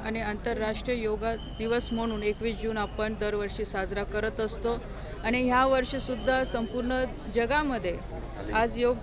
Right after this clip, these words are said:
दिवस साजरा होतोय. आपल्या देशामध्ये प्रत्येक जिल्ह्यामध्ये, प्रत्येक तालुक्यामध्ये, प्रत्येक राज्यामध्ये खूप मोठ्या प्रमाणात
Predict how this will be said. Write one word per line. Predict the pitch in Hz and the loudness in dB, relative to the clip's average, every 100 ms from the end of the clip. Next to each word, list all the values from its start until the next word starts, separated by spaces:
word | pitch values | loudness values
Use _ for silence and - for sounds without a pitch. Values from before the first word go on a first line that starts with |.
| - | -2
दिवस | 233 233 - | 0 0 0
साजरा | 220 202 233 | 0 2 2
होतोय. | 226 220 208 240 240 | 2 2 4 2 4
आपल्या | 233 202 220 233 | 2 0 2 2
देशामध्ये | 214 220 - 247 247 240 247 254 | 4 4 4 2 2 4 6 6
प्रत्येक | - 233 226 - 254 254 - - - - | 6 0 0 2 2 2 0 -6 -4 -2
जिल्ह्यामध्ये, | 208 226 247 247 247 247 247 | 0 4 4 4 4 4 4
प्रत्येक | 233 226 - 233 - | 2 -2 -2 -2 0
तालुक्यामध्ये, | 214 226 226 247 240 233 240 | 2 2 2 0 0 2 2
प्रत्येक | 233 220 214 240 226 | 2 -2 -2 -2 0
राज्यामध्ये | 214 208 269 302 294 269 | -2 0 2 4 4 4
खूप | 240 - 233 | 2 -4 -2
मोठ्या | 233 226 220 | -2 0 0
प्रमाणात | 226 226 220 | 0 0 0